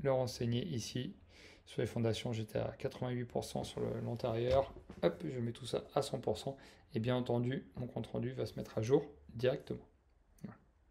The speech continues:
Et je regardais s'il n'y avait pas d'avancement sur les autres. Si, si, si, là aussi.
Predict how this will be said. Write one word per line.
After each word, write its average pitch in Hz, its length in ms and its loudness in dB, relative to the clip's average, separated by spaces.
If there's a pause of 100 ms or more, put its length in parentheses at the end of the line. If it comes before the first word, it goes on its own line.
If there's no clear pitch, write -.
(640)
Et 110 60 2
je 92 60 -2
regardais 101 280 4
s'il - 100 -4
n'y - 60 -2
avait - 80 -6
pas 107 80 0
d'avancement 101 400 -2
sur - 160 -4
les 98 160 0
autres. 113 340 -6
Si, - 220 -4
si, 104 160 -6
si, 110 100 -6 (280)
là - 100 -2
aussi. - 320 -6